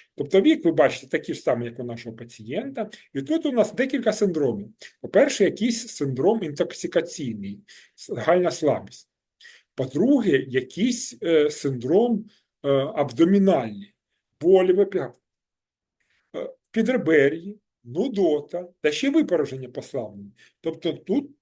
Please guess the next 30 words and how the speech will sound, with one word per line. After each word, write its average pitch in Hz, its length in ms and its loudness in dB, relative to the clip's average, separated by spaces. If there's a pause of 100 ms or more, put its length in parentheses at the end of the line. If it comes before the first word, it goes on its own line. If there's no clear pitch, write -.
(220)
можна 180 360 2
подумати 160 600 -2
або 135 380 -2
про 160 160 -2
синдром, 151 520 0
е, 165 200 -6
подразненого 170 640 -2
кишечника, 202 680 -4
як 156 160 -4
мінімум, 135 500 -4 (300)
із, 151 280 0 (280)
е, 151 280 4
схильністю 156 460 -4
до 135 280 -2
діареї, 139 420 0
але 135 180 -2
це, 151 180 -4
я 151 160 2
боюсь, 240 340 -2
що 247 140 -8
цього 247 300 -2
мало. 104 340 -2 (420)
Більше 190 260 0
тут 214 200 -6
треба 196 260 2
думати 185 480 -2
про 170 100 -4
якусь 180 220 -2
хронічну 190 560 -2
диспепсію, 151 1000 -8